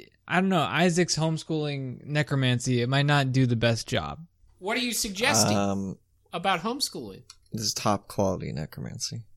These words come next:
Speaker 1: I'm just saying, what if he brings back the wrong person?
Speaker 2: Who would
Speaker 3: Oh,
Speaker 2: he bring back?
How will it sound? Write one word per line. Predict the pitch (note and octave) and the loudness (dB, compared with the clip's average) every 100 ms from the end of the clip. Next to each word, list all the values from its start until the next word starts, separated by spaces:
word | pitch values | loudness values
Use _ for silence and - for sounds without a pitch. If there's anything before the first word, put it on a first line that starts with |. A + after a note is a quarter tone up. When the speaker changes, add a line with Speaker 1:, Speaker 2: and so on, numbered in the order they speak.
| - - - D#3+ | -20 -20 -14 -4
Speaker 1:
I'm | |
just | F#3 - | 0 2
saying, | F#3+ E3+ E3 | 4 4 4
what | F3+ | 4
if | E3+ | 4
he | F3 | 2
brings | E3 D#3+ C#3+ | 2 2 2
back | D3+ C3+ | 2 2
the | D3+ | 0
wrong | D3 C#3 | 0 0
person? | C3 D#3 D3+ - - - _ _ _ | 0 0 -2 -4 -10 -18 _ _ _
Speaker 2:
Who | - B2+ | -14 -10
would | C3 | -8
Speaker 3:
Oh, | B2 | -6
Speaker 2:
he | A#2+ | -6
bring | G#2+ A2+ G#2+ | -6 -8 -6
back? | A2 A2+ - - - | -4 -4 -6 -10 -18